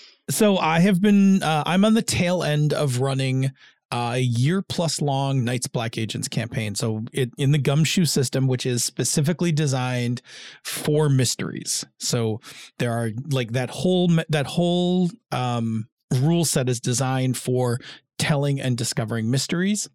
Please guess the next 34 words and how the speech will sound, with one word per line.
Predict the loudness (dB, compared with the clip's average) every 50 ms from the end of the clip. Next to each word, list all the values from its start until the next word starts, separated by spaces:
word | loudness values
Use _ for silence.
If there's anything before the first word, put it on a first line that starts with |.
| _ _ _
We'll | -6 -4
talk | -2 0 0 2 2 2 2
about | 0 0 0 -2 -4 -6
some | -4 -2 0 0
of | 0
the | 0
reasons | 0 2 2 2 2 4 4 4 4 4 4 2 2
why | 0 0 0 0 0
that | -2 -2 0 0
is | 0 0 2 0 0
when | 0 0 0
we | 0 0
get | 0 -2 -2 0
into | 0 -2 -2 -2 -2 -2 -2 -2 -2 -4 -6 _ -16 -18 -16 -16 -16 -16 -18 -20 -10 _
our | -2 -2 0 -2
discussion. | -2 -2 -4 -2 -2 -2 -2 0 2 2 2 2 2 0 _ _ _ _ _ _
Uh, | -6 -4 -2 0 0
but | 2 2 2
yeah, | 2 2 2 2
that's | 2 0 0 0 -2 -2
been | 0 2 4 4 4
going | 4 4 2 2 2 2 2
on | 0 0 0 0 0
for, | -2 -2 -2 -2 0 0 0 0 -2 -2 -4 -10 -18 _ _ -8
uh, | -6 -4 -4 -4 -4
just | -4 -4 -2 -2 -2 -2 -4 -2
over | 0 0 2 2 2 4 4
a | 4
year | 4 4 4 4 2 2 0 -2
and | -2 0 2 4 2 2 2 2 4
will | 4 4 4 2 2
come | 0 0 2 4 4 4
to | 2 2 2
conclusion | 2 2 2 2 2 2 2 4 4 4 4 4 4 4 6 6 4 4